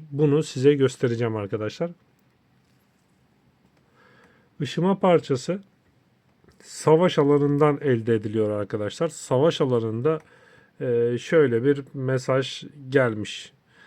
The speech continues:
E, gördüğünüz gibi ışıma parçasının işte, e, bütün ödüllerini belirtmişler arkadaşlar. Nereden kazanabileceğinizi belirtmişler. Savaş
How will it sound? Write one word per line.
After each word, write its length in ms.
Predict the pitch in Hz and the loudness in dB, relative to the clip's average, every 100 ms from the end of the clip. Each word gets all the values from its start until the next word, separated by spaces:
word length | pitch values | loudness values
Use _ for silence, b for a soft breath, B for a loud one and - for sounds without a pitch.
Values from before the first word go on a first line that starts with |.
| b b b | b b b
E, 340 | 127 117 117 117 | -8 -4 -4 -6
gördüğünüz 580 | 123 156 156 131 120 113 | 2 8 8 6 -2 0
gibi 200 | 127 139 | -2 -2
ışıma 420 | 143 - 143 131 | -4 -2 -2 -2
parçasının 720 | 131 120 - - - 123 135 b b b b - | 0 -2 -2 -6 -4 -4 -6 b b b b -14
işte, 340 | - 120 117 139 | -2 0 0 -2
e, 40 | 123 123 120 120 123 | -2 -2 -2 -4 -6
bütün 240 | 131 147 135 | -4 -2 -2
ödüllerini 720 | 120 123 123 120 123 117 117 | -4 -2 -2 -2 -4 -2 0
belirtmişler 640 | 127 120 - 110 - 120 | 2 0 -4 -10 -6 -6
arkadaşlar. 680 | 107 104 110 104 101 147 143 B B B 135 | -4 -6 -8 -8 -4 -6 -6 B B B -2
Nereden 440 | 135 131 123 123 | 2 2 2 0
kazanabileceğinizi 920 | 127 120 127 123 117 113 117 113 120 120 | 0 0 0 0 -2 -2 0 0 -2 -2
belirtmişler. 580 | 107 101 - - 143 | -2 -4 -8 -8 -6
Savaş 460 | 131 - 127 139 | -6 -2 0 0